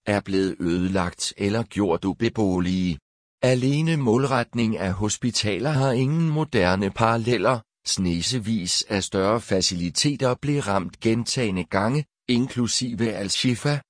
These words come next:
Al-Quds, Nasser og Kamal Adwan, hvor mange blev helt jævnet med jorden. Vandafsaltningsanlæg, spildevandsrensningscentre,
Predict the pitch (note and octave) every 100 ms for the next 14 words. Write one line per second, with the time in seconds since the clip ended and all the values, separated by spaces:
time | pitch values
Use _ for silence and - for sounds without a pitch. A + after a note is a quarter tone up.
0 | _ A2 F#2+ E2+ - G2 B2 A#2 A#2 -
1 | - _ F#2 F#2 G#2 C3+ C3 - B2 -
2 | D#2+ F2+ F2+ D2 - F2+ F#2 F#2 E2 -
3 | _ _ - G#2+ G#2+ F#2 F2+ G2+ G#2+ G2+
4 | F#2+ B2+ D#3 - G2+ G#2+ B2 C3 B2+ A2+
5 | F#2+ F2+ F2 F#2 F2+ E2 - _ _ _
6 | _ _ _ E2+ F2+ A#2 A#2 F#2 - B2+
7 | G2 A#2+ A#2 G#2+ - F#2+ F2+ E2 F2 D2
8 | - - _ - - G2 G2+ B2+ G2+ F2+
9 | E2+ A2 A2 A2+ - G#2 G2 - - F2+
10 | E2 - E2+